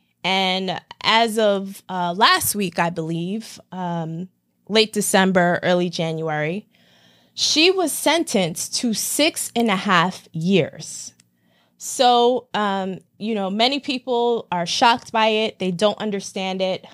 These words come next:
Um, again, but in criminal law, that is a strategy to assert your innocence, have your lawyer build up your case, and you might not even plead guilty or take a plea deal until you see what the prosecutors are putting forth in terms of evidence.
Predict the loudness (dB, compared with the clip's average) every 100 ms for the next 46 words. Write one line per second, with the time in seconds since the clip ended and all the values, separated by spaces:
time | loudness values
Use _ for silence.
0 | _ _ -4 -2 -4 -6 0 4 4 2
1 | -4 -2 -2 -2 -6 -6 -2 0 2 0
2 | 0 4 4 4 2 0 2 2 0 -4
3 | 0 2 2 0 -4 -4 -6 -6 -4 -4
4 | -6 -8 -12 -16 -10 -6 0 0 0 -4
5 | -2 -4 -4 -6 -6 -6 -8 0 2 2
6 | 0 0 2 2 2 2 2 2 0 -2
7 | -6 -4 -4 -2 -4 -6 -6 -6 _ _
8 | _ _ 2 4 4 4 2 2 2 2
9 | 0 0 0 0 2 0 0 -2 -6 -2
10 | -2 -2 -4 -2 -2 2 0 2 -2 -2
11 | -2 -2 -2 -2 -2 -4 -2 2 2 0
12 | -4 -2 -2 0 -2 -2 0 0 -2 2
13 | 2 2 -2 0 -2 -2 -4 -2 -2 0
14 | -4 -8 -10 -8